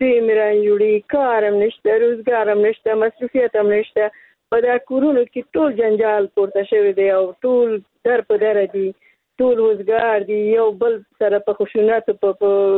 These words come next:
تاوتریخوالي باندې اخته دي. ډېر کم کورنۍ، حتی هیڅ د-، داسې کورنۍ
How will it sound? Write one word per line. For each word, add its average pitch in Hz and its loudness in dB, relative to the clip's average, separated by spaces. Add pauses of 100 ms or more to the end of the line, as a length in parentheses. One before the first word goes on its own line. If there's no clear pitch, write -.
(260)
تاوتریخوالي 214 -2
باندې 190 0
اخته 190 -2
دي. 208 -2 (560)
ډېر 285 0 (180)
کم 339 0
کورنۍ، 240 0
حتی 240 -2
هیڅ 269 0
د-، 214 -2 (160)
داسې 233 -2 (100)
کورنۍ 226 2